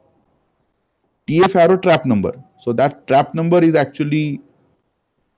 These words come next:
this variable trap number in the structure. Where is it? It is on the stack.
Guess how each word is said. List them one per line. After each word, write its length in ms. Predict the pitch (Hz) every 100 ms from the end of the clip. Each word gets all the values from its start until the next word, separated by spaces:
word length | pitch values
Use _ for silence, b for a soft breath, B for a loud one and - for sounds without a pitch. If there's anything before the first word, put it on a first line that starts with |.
| _ _ _ _ _ _ _ _ -
this 260 | 113 156
variable 460 | - 135 139 143 143
trap 320 | 143 120 -
number 260 | 113 104 135
in 160 | 147 113
the 100 | 127
structure. 540 | - 92 - 214 - b b
Where 300 | - 147 233
is 60 | 202
it? 260 | 262 - -
It 140 | 151 202
is 100 | 180
on 160 | 160
the 100 | 165
stack. 420 | 160 120 98 -